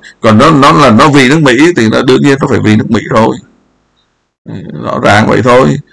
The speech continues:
Chứ còn bây giờ Trump lên thì chắc chắn là cái Ukraine nó sẽ không như là Biden với Ukraine. Đó, chắc chắn rồi. Rồi, vấn đề thứ tư.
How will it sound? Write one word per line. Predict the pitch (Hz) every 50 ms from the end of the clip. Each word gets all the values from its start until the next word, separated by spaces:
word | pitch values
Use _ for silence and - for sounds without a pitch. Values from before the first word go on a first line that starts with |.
| _ _ _
Chứ | - 135 -
còn | 131 123 123
bây | 131 131
giờ | 131 131 120 117 107
Trump | - 143 147 143 143
lên | 143 135 107
thì | -
chắc | 107 - 170 165
chắn | - 139 127 -
là | 147 147
cái | 151 151
Ukraine | 147 156 147 131 139 131 139 139 135 135
nó | 139 143
sẽ | - - -
không | - 143 139 143
như | 135 139 135
là | 123 113
Biden | 117 120 123 127 120 110 104 107 107 104
với | 104 -
Ukraine. | - 107 117 117 117 113 - 120 113 113 110 - 120 - _ _ -
Đó, | - 113 147 143
chắc | 147 151 -
chắn | - 104 110
rồi. | - 120 113 110 110 110 - _ _ _ _ _ _ _ _ _ _ _ _ _ _ _ _ _ _ _ _ _ _ _ _ _ _ _ _ _ _ _
Rồi, | 98 92 95 95 92 78 80 - -
vấn | 95 101
đề | - 120 107
thứ | 104 113 110
tư. | - 123 127 120 101